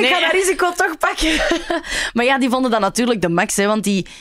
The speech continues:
Speaker 1: die zien niet liever dan dat ik doe wat dat zij ook altijd gedaan
Speaker 2: Ja.
Speaker 1: hebben, wat hun droom was. Dus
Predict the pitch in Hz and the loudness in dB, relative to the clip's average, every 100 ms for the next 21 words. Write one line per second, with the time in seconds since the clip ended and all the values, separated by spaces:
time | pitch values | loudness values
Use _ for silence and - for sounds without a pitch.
0 | - - 160 190 151 208 240 220 202 226 | -20 -10 -2 0 2 2 2 2 2 2
1 | 214 190 190 190 190 202 175 170 143 202 | 0 0 0 0 0 -2 -2 -4 0 0
2 | 233 202 - 190 - 202 208 226 240 214 | 2 0 0 0 2 2 2 0 -2 0
3 | 196 190 165 170 175 185 175 175 202 214 | 0 2 2 2 2 2 2 2 2 2
4 | 170 175 180 170 165 190 | 2 2 2 2 0 -2